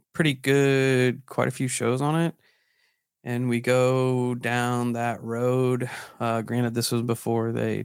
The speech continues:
totally took it and just ran the gamut with it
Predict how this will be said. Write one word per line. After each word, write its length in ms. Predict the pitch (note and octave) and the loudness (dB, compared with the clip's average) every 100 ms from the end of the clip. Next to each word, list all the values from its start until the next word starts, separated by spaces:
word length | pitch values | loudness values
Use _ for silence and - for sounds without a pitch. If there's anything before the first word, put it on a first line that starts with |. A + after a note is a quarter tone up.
| - | -8
totally 680 | - A#2+ A2+ A2+ G#2+ - - _ _ - _ _ | -2 0 0 -2 -4 -8 -14 _ _ -20 _ _
took 220 | - A#2 | -2 0
it 200 | A#2 G#2+ - | 0 -2 -6
and 400 | A#2 A2 G2+ F2 | -8 -6 -8 -12
just 220 | G2+ - F#2+ | -10 -10 -12
ran 420 | G2+ A2 A#2 A2 | -10 -4 -2 -2
the 80 | G#2 | -4
gamut 580 | G#2+ A#2+ A#2 A2+ A2 - - - _ _ _ _ _ _ _ _ _ | -4 -4 -4 -4 -6 -10 -20 -20 _ _ _ _ _ _ _ _ _
with 220 | A#2 A#2 A#2 | -4 -2 2
it 240 | A2+ A2+ | 0 -2